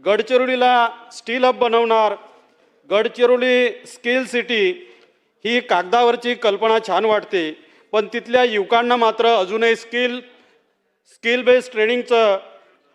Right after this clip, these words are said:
अ, लाभ मिळत नाही आहे, पर्यायाने त्यांना रोजगाराच्या संधी उपलब्ध होत नाही आहेत. अशावेळी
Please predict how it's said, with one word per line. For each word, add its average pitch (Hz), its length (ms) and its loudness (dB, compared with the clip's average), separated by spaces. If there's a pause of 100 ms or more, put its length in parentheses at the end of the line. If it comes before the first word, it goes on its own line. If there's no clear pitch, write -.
(180)
अ, 190 400 2 (400)
लाभ 190 340 0
मिळत 233 380 2
नाही 226 200 4
आहे, 220 160 2
पर्यायाने 220 520 2
त्यांना 208 300 0
रोजगाराच्या 196 600 0
संधी 180 260 -6
उपलब्ध 165 380 -4
होत 151 160 -2 (100)
नाही 143 200 -6
आहेत. 117 120 -10 (580)
अशावेळी 240 680 4